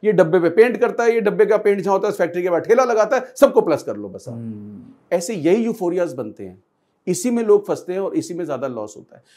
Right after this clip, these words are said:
Speaker 1: So, मेरे को वो लॉन्ग टर्म में होता है, क्योंकि अगर मेरी, अ, अ, मतलब, जो आजकल की पब्लिक है, even if they are smart in this rapid changing world, क्योंकि पहले मार्केट में ना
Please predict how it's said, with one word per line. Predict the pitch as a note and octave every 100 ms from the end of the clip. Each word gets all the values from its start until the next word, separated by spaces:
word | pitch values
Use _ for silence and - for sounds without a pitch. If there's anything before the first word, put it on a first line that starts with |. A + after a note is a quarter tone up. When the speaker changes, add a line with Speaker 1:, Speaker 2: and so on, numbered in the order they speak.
| _
Speaker 1:
So, | - C#4+ A3+
मेरे | C3 F3+ G#3
को | C4+
वो | C4
लॉन्ग | G3 D#3+ G3+
टर्म | A#3+
में | A#3
होता | A3
है, |
क्योंकि | B3 B3+ C#4+ -
अगर | - B3
मेरी, | B3 F#3+ F#3+ B3 B3 - -
अ, | F3 E3 D#3 D#3+ _ _ -
अ, | C#3+ D3+ D3 - C3+
मतलब, | E3 A3 F#3+
जो | E3 A#3+
आजकल | D#3 E3+ F#3 A3+
की | A#3+
पब्लिक | - D#3 G#3+ F#3
है, | F#3 F#3+
even | F3+ A#3+
if | C4
they | F#3
are | A#3 A3
smart | D#3 D3+ D#3+ A2 _ _ _ -
in | A#3+
this | C4
rapid | A#3 A3 D3+ C4
changing | G3+ A3+ A#3
world, | A3 A3
क्योंकि | A#3+ C#4+
पहले | - _ - F3 A#3+
मार्केट | B3+ E3 D#3+ A#3 G#3
में | A3
ना | D#4+ E4